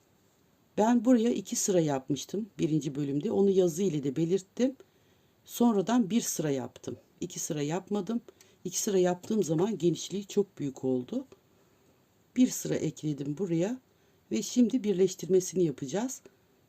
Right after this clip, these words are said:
Dört tane bu şekilde hazırladıktan sonra ben bir tanesini birleştirdim.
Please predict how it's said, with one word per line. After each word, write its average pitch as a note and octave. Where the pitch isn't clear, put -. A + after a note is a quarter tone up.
Dört B3+
tane F3
bu A#3+
şekilde D#3+
hazırladıktan E3+
sonra D#3+
ben A3
bir A3+
tanesini F3
birleştirdim. F3